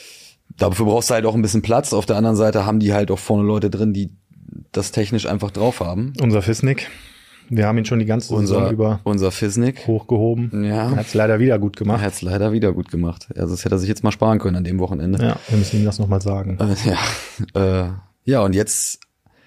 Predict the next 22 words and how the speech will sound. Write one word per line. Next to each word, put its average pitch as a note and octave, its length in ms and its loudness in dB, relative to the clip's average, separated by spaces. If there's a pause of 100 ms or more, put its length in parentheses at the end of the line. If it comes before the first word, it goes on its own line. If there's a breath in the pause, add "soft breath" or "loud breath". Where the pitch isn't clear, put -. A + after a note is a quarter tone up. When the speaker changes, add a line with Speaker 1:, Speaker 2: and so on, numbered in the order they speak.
(260 soft breath)
Speaker 1:
ist - 200 -2
das A#2 140 2
passiert, B2+ 420 0
was - 600 -2 (560)
nicht A2 260 -2
hätte A2+ 120 -2
passieren A#2+ 340 2
dürfen. B2 220 2
Jetzt A2 160 0
rennst A2+ 240 -2
du A2+ 60 0
wieder A2+ 160 2
hinterher A#2 340 -2
und F#2+ 80 -2
jetzt F#2 140 -4
hast G2 140 -4
du A2 40 0
nur G#2+ 80 2
noch G#2 80 0
ein F#2+ 140 -2
Spiel - 180 -4
übrig. E2+ 320 -10